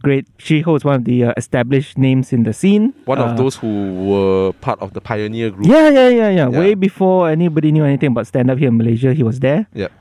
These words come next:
Speaker 1: Uh, so he's gonna do a, a headliner set, like, uh, forty, fifty an hour,
Speaker 2: Mm.
Speaker 1: uh, uh, on Saturday, twenty-sixth.
Speaker 2: Yes, Saturday, twenty-sixth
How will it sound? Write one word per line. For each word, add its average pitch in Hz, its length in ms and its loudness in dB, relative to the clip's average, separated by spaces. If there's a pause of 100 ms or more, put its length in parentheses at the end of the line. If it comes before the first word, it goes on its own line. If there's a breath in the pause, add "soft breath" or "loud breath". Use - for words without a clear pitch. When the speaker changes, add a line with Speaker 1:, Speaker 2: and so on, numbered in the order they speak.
Speaker 1:
Uh, 117 320 0
so 135 80 -2
he's 107 80 -2
gonna 120 240 0
do 123 240 2
a, 110 480 -2
a 107 80 -2
headliner 123 400 0
set, 220 240 -4 (320)
like, 113 160 -4
uh, 113 640 0
forty, 123 640 -2
fifty 127 400 0
an 117 160 0
hour, 135 240 2 (240 loud breath)
Speaker 2:
Mm. 98 160 -12 (160 loud breath)
Speaker 1:
uh, 127 400 0 (160)
uh, 120 320 0
on 113 160 0
Saturday, 127 480 -4
twenty-sixth. - 400 -6
Speaker 2:
Yes, 117 240 -4
Saturday, 147 300 -4
twenty-sixth 127 540 -6